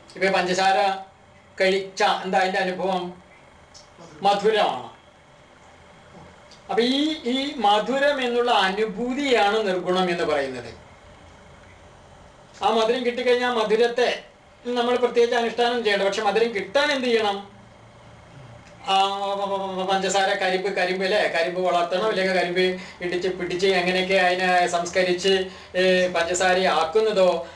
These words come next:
ആ രൂപം ആ പഞ്ചസാര ആകുന്നവരെ എന്ത് വേണം? പണിയെടുക്കണം. എന്ന പോലെ തമോ ഗുണഭക്തൻ രജോ ഗുണഭക്തനും, രജോ ഗുണഭക്തൻ സത്വഗുണഭക്തനും, സത്വഗുണഭക്തൻ സ്വാഭാവികമായിട്ട് എന്തായിട്ട് തീരും?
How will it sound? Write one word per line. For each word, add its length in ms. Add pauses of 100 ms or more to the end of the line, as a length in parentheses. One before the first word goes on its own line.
(140)
ആ 300
രൂപം 440
ആ 40
പഞ്ചസാര 520
ആകുന്നവരെ 680
എന്ത് 240
വേണം? 440
പണിയെടുക്കണം. 640 (560)
എന്ന 200
പോലെ 320
തമോ 340
ഗുണഭക്തൻ 580
രജോ 280
ഗുണഭക്തനും, 680
രജോ 260
ഗുണഭക്തൻ 580
സത്വഗുണഭക്തനും, 960 (300)
സത്വഗുണഭക്തൻ 1120 (380)
സ്വാഭാവികമായിട്ട് 920
എന്തായിട്ട് 380
തീരും? 460